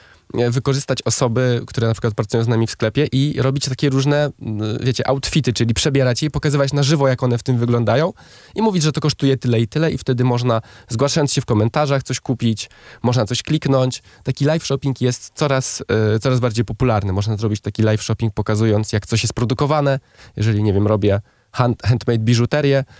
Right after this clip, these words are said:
to mogę zorganizować live shopping. Dzisiaj pokażę wam, jak powstaje,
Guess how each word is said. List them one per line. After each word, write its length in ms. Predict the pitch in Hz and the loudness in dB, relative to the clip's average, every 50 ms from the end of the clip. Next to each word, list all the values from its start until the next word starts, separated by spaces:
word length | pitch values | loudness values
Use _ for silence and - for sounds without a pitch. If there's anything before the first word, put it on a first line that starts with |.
| - - - | -20 -10 -4
to 80 | - 127 | 0 0
mogę 200 | 127 127 135 131 | 2 2 2 0
zorganizować 560 | 135 117 120 123 123 123 127 127 127 120 - | 0 0 0 0 0 2 2 0 0 0 0
live 180 | 127 123 123 - | 0 -2 0 0
shopping. 380 | - 131 - - 123 123 120 | -2 -2 0 0 0 0 0
Dzisiaj 340 | 117 123 - - 143 131 127 | 0 -2 -2 0 0 -2 -2
pokażę 360 | - - - 131 127 120 120 | -2 -2 -2 -2 0 0 0
wam, 160 | 113 117 117 | 0 0 2
jak 220 | 123 135 156 - - | 2 0 0 -2 -4
powstaje, 760 | - 123 113 - - - 104 107 107 110 110 107 107 104 | -4 -4 -2 -2 0 0 2 2 2 2 2 2 0 0